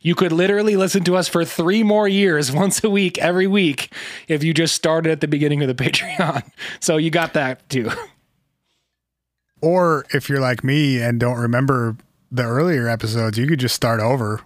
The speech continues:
Speaker 2: and probably get another year out of that.
Speaker 1: I have done that with a couple favorite podcasts.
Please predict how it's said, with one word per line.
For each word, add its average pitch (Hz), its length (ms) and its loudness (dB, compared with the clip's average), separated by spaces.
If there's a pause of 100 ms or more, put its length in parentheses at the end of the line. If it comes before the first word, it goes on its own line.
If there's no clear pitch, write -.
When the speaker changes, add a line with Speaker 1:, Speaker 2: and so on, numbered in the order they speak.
(180)
Speaker 2:
and 123 100 -2
probably 123 240 0
get 113 140 0
another 113 500 0 (440)
year 123 260 0
out 110 160 0
of 107 80 -2
that. 113 320 -2 (240)
Speaker 1:
I 226 160 2
have 294 180 0
done 196 180 2
that 147 140 2
with 143 140 2
a 143 60 0
couple 139 440 -2
favorite 131 340 -2
podcasts. 127 640 -2